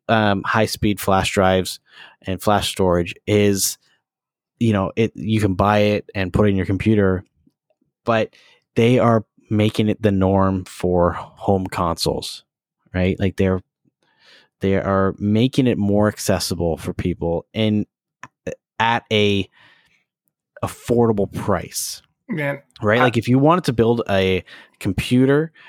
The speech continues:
Speaker 1: that could give you the same, uh, power output, like graphical power and, um, like, storage speed as the Xbox Series X or the PlayStation five,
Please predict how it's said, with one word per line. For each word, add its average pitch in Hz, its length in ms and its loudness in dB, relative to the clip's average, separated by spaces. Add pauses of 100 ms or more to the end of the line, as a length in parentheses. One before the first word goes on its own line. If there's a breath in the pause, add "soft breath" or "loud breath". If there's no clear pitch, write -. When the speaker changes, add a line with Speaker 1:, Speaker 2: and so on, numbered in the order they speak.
(240 loud breath)
Speaker 1:
that 110 280 -2
could 107 300 -4
give 107 200 0
you 104 60 0
the 101 100 -2
same, 110 560 -4 (540)
uh, 90 420 -4 (840)
power 104 580 0 (180)
output, 104 420 0 (160)
like 92 120 0
graphical 101 440 0
power 95 460 0 (420 loud breath)
and, 101 680 0
um, 87 400 -4 (1120)
like, 92 220 -6 (320)
storage 104 480 2
speed 104 480 -2 (500 loud breath)
as 101 340 0
the 101 140 2
Xbox 95 420 0
Series 95 360 0
X 90 420 -2
or 92 200 -2
the 90 100 -2
PlayStation 95 460 -2
five, 90 360 -2